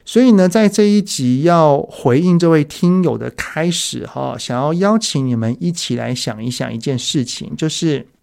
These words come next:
我们从小到大有没有那么一个人，就是只要我们在他的身旁，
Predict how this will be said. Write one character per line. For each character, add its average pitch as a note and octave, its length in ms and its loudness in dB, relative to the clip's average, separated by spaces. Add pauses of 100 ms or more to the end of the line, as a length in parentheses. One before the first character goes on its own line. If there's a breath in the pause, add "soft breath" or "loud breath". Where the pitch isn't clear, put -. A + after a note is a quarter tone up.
我 C#3+ 240 2
们 C#3+ 560 4
从 C3+ 420 2
小 A2 380 -2
到 B2+ 240 0
大 B2 380 -2 (380)
有 C3+ 220 2
没 C#3 340 4
有 F3+ 120 4
那 D#3 160 2
么 D3+ 180 2 (120)
一 A2+ 140 -12
个 C3 220 0
人， B2 440 -6 (160)
就 - 120 -4
是 F3 600 4 (200)
只 C3+ 240 0
要 A3+ 220 8
我 C#3 220 4
们 A#2 240 2
在 F3 240 2
他 D#3 260 -2
的 B2+ 160 0
身 C3+ 340 -2
旁， G#2 520 -8